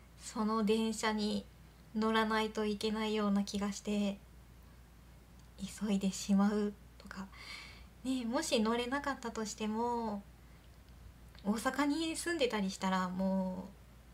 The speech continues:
う数分待てばすぐ次の電車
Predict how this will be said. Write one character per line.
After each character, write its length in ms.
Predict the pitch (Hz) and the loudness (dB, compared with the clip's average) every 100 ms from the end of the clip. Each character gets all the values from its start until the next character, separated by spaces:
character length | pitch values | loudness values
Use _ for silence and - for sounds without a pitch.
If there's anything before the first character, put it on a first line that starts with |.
| - - | -20 -20
う 40 | - | -12
数 260 | - 226 | 0 0
分 300 | 247 285 294 | 0 0 0
待 140 | 285 339 | 2 4
て 140 | 339 | 4
ば 400 | 202 185 185 - - - - - - - - - - - | 8 8 8 4 -8 -20 -20 -20 -20 -20 -20 -20 -20 -20
す 160 | - 302 | -6 -2
ぐ 120 | 277 | 0
次 260 | - 202 220 | 0 2 2
の 100 | 208 | 2
電 220 | 185 175 | 0 -4
車 160 | 175 | -6